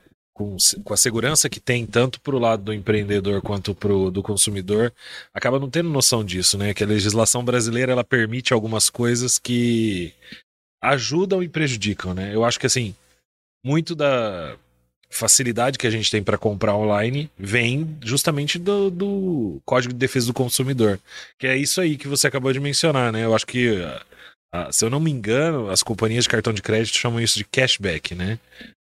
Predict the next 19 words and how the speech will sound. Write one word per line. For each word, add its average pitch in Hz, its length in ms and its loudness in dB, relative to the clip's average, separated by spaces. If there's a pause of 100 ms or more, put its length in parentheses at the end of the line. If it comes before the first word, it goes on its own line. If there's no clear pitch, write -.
O, 92 560 -2
que - 140 -2
é 107 160 2
quando 117 300 -2
o, 107 960 2
o 98 40 -4
dono 120 300 0
do 120 80 0
cartão 117 340 2
diz, 113 160 2
"Eu 113 100 0
não 117 160 0
comprei 135 380 0
isso", 82 420 0
e 95 100 -2
eles 98 160 0
bloqueiam 110 500 2
o 113 40 -2
dinheiro 117 540 0